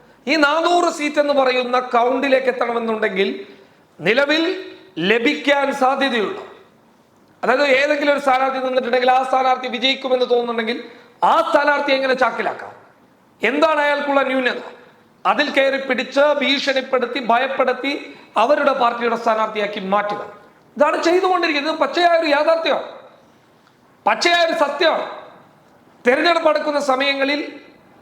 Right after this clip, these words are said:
ഒരു മുഖ്യ-, രണ്ട് മുഖ്യമന്ത്രിമാർ, സോറന്റെ അവസ്ഥ എന്താണ്? കെജ്രിവാളിന്റെ അവസ്ഥ എന്താണ്? മുഖ്യമന്ത്രിമാരാണ് രണ്ട് സംസ്ഥാനത്ത്,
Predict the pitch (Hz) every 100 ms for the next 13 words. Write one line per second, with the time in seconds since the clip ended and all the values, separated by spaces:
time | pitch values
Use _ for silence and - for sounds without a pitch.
0 | - 311 330 277 285 320 269 262 349 370
1 | 330 285 311 285 269 247 233 170 107 -
2 | - - _ _ _ _ _ _ _ _
3 | _ _ _ _ _ - 240 294 302 302
4 | 285 - 277 269 269 - - - - _
5 | _ _ _ 254 262 320 302 285 285 262
6 | - 269 269 247 262 - 339 320 311 302
7 | 294 285 269 247 247 233 254 240 254 233
8 | 190